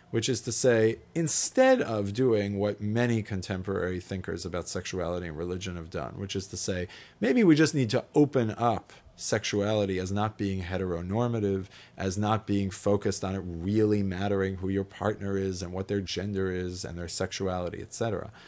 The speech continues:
To maybe say, well, no, maybe we are still invested in that conversation. Maybe there are people who are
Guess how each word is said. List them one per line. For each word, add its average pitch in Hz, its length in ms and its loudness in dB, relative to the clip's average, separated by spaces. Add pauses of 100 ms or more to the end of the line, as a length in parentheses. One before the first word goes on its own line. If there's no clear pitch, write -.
(300)
To 190 80 -6
maybe 294 220 0
say, - 160 4
well, 262 160 0
no, 339 320 4
maybe 302 420 2
we 196 320 2
are 208 220 6
still 127 260 2
invested 101 400 -2
in 95 100 -6
that 92 160 -6
conversation. 92 640 -4
Maybe 160 200 2
there 147 160 6
are 135 40 2
people 131 380 0
who 117 160 2
are 95 280 0